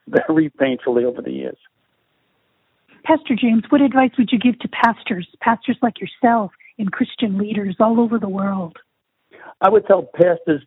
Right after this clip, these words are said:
Speaker 1: just like myself, I just hope their congregations are praying for them. Because when you, uh, uh, listen, when you hear my testimony, you'll hear the life I live. But when you become a pastor,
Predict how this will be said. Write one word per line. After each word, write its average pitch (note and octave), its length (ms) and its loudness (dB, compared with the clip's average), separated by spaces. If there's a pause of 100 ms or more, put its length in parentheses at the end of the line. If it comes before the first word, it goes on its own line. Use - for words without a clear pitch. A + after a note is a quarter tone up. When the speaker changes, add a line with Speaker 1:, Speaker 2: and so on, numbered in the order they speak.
Speaker 1:
just E3+ 200 0
like E3 240 2
myself, C#3 560 0 (160)
I D3+ 100 2
just D3+ 200 -2
hope E3+ 340 2 (600)
their D3+ 140 6
congregations D3+ 920 0
are D#3 100 -2
praying F3 300 -2
for B2 100 -2
them. - 300 -8 (520)
Because D#3 160 2
when D#3 120 4
you, G3+ 260 4
uh, E3 140 0 (100)
uh, C3+ 380 -2
listen, C3+ 440 0
when C#3 120 0
you D3 80 -2
hear F3 160 0
my D3 140 2
testimony, B2+ 500 -2
you'll B2 140 4
hear C3+ 120 2
the B2 100 0
life B2 300 0
I C3 80 -2
live. C3+ 260 -6
But C3+ 120 -4
when C#3 100 -2
you F3+ 80 -2
become D#3+ 320 -2
a B2 60 -2
pastor, C#3+ 500 -4